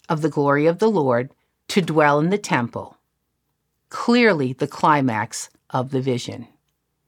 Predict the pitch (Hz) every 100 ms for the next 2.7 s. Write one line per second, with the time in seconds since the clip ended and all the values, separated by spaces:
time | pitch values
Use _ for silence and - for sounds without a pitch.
0 | - - - - - - - 339 359 494
1 | - - - 311 285 - 226 185 143 135
2 | 151 - 190 185 170 165 165